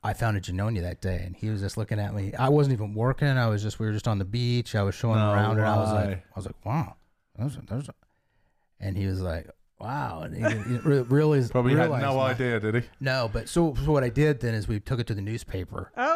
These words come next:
Speaker 2: Oh, you
Speaker 3: yeah.
Speaker 2: did?
Speaker 1: So
Speaker 2: Yeah.
Speaker 1: it's him and I holding this, you know, I, I've known him since I've been, like, five. Here we are, so we sent it to our whole class.
Speaker 3: Oh, that's
Speaker 2: <laughs>
Speaker 3: funny. Oh, my goodness. And the, was that on Sanibel or the Upper Island? Where did you find your
Speaker 1: That
Speaker 3: three?
Speaker 1: wa-, that was up at Cayo Costa.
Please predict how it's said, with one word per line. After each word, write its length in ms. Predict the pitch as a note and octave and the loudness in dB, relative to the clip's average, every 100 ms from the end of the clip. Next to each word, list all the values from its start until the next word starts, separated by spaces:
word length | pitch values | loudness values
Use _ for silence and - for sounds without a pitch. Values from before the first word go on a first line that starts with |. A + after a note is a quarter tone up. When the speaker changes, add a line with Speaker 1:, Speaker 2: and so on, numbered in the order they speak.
| D#4+ | 0
Speaker 2:
Oh, 140 | B3+ A2 | 2 4
you 60 | |
Speaker 3:
yeah. 300 | A2 G#2+ - C3+ | 4 2 0 -2
Speaker 2:
did? 100 | A2+ | -2
Speaker 1:
So 100 | C3 | -2
Speaker 2:
Yeah. 40 | |
Speaker 1:
it's 100 | G#2 G2+ - | -2 -6 -6
him 180 | - C#3 | 0 2
and 80 | B2+ | 4
I 140 | B2 | 4
holding 300 | B2+ B2 A2+ | 4 4 4
this, 280 | A2 G2+ - | 2 0 0
you 80 | A#2+ | 0
know, 80 | G2 | 2
I, 320 | G2 G#2 - - | 2 2 0 -2
I've 160 | - | -2
known 200 | D3 D3 | 0 0
him 100 | C#3 | 0
since 280 | A#2 A#2+ G#2+ | -2 -4 -2
I've 160 | A2+ G2+ | 0 2
been, 100 | G2 | 0
like, 220 | G2+ G2 | -2 -4
five. 640 | - A2+ G#2 G2+ G2+ G2 - - - - | -4 0 2 2 -2 -4 -10 -16 -8 0
Here 140 | D3 | 4
we 120 | B2 | 4
are, 280 | A#2+ A2 A2 | 4 4 2
so 140 | - G#2+ | 0 -2
we 80 | |
sent 200 | G2+ A2 | -2 -2
it 60 | G2 | -2
to 80 | - | 0
our 100 | F#2 | 0
whole 180 | F#2+ F2+ | 0 -2
class. 440 | - F#2 F#2 F#2+ - | -4 -4 -2 -2 -4
Speaker 3:
Oh, 160 | A#3 A3+ | -4 -2
that's 300 | G#3 G#3+ - | -2 -2 -2
Speaker 2:
<laughs> 0 | |
Speaker 3:
funny. 1120 | - - - - G3+ G3+ A#3 E3+ A#3+ D3 - - - - | 0 -2 -2 -6 0 0 0 -4 -4 -4 -4 -2 -4 -4
Oh, 160 | A3+ A3 | -6 -6
my 180 | G3+ | -12
goodness. 320 | F#3 G3+ G3+ A3+ | -12 -12 -12 -10
And 160 | B3 B3 | -6 -6
the, 100 | B3+ - - - - | -6 -12 -18 -8 0
was 120 | C3+ | 2
that 240 | C4 C4 A#3+ | 2 2 0
on 120 | A#3 | -4
Sanibel 540 | B3 C4 C#4 E4 D#4 | -4 -4 -2 -2 -2
or 80 | A3+ | -4
the 280 | G3 G3+ G3 | -4 -6 -8
Upper 200 | G3 G#3 | -8 -8
Island? 200 | F#3+ G3 | -6 -2
Where 100 | A#3 | -2
did 140 | A3+ | -2
you 40 | A#3 | -4
find 220 | A#3+ G#3+ | -6 -6
your 80 | G3 | 0
Speaker 1:
That 160 | G3 D3+ | 2 4
Speaker 3:
three? 100 | D3 | 4
Speaker 1:
wa-, 60 | E3 | 4
that 120 | G3 | 6
was 140 | G3 | 4
up 100 | F3+ | 4
at 120 | D3+ - | 2 2
Cayo 200 | C#3 A2+ | 0 2
Costa. 500 | A#2 F#2+ - - | 2 2 0 -6